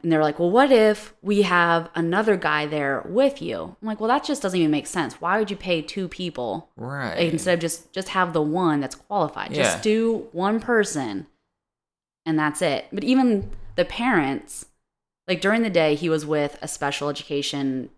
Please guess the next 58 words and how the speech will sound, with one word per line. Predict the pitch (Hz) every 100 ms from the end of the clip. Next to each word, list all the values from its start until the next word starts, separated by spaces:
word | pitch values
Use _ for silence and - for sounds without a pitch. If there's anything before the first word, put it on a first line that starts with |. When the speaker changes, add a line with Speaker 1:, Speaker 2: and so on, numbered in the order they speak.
| _ _
Speaker 1:
teacher. | 139 - 90 -
She | -
would | 220
Speaker 2:
Yeah. |
Speaker 1:
come | 185 151 147
and, |
like, | 143 120
take | 151 -
care | 139
of | 123
him. | 104 87 - _ _
And | 170
they | 170
even | 175 170
had | 156 156 143 139
a |
private | - 147 156 -
chef | - 139
for | - 139
him | 139 135
'cause | 135 147
he | 151
has | 139
to | -
be | 147
gluten-free. | 156 151 151 - 131 135 143 _ _
Speaker 2:
Uh-huh. | 113 110 98 -
Speaker 1:
So |
they | -
had | 151
a | -
private | 156 165 -
chef | 151 147
for | 147
him. | 139 147 156 _ _ _ _ _ _ -
And | 180
then | 165 165 160 - _ _ _
right | 165 170
after | 175 180 170 160 160 - _
the | 156 151 143 143 _
daytime | 160 170 170 175 160 151 151 147
special | 143 151 - -
ed | 214 226
teacher | - 170 156
left, | 147 147 147 - _ _ _
either | 170 156 151
me | 160 160 160
or | 160
the | 143
other | 160 170
guy | 143 135
would | 139
come | - 131 131 -
until | 151 139
he | 135
went | -
to | -
bed. | 165 151 -